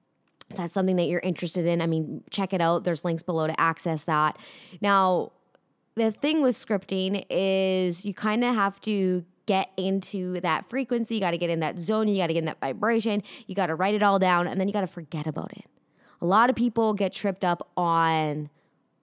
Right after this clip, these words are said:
when is it gonna happen, hasn't happened yet, and that kind of messes up the whole energetics about it.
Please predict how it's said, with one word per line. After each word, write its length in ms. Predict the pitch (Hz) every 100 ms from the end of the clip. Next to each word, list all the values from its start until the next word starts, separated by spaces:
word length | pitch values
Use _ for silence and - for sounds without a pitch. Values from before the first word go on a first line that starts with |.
| _
when 180 | 165 160
is 100 | 143
it 40 |
gonna 120 | 147 139
happen, 540 | 165 196 190 185 180
hasn't 340 | 147 143 151
happened 320 | 135 135 139 143
yet, 320 | 202 202 - - -
and 100 | 190 202
that 160 | 196
kind 200 | - 208
of 240 | 196 175 175 -
messes 460 | 185 196 180 190 175
up 160 | 180
the 120 | 170
whole 400 | 147 175 175 - _ -
energetics 800 | 196 185 185 165 165 170 180 -
about 440 | 160 147 151 170
it. 200 | 226 269